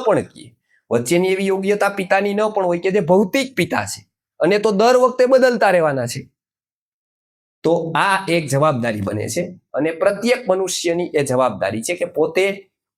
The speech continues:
પે-, પહેલાના કાળમાં તો હતું, પણ હવે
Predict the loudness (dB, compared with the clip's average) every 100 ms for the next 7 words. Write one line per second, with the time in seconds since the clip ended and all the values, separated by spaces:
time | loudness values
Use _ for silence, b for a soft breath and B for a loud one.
0 | _ _ -4 -4 -4 -2 0 2 0 0
1 | -2 -2 -4 -2 0 -2 -2 -4 0 2
2 | 2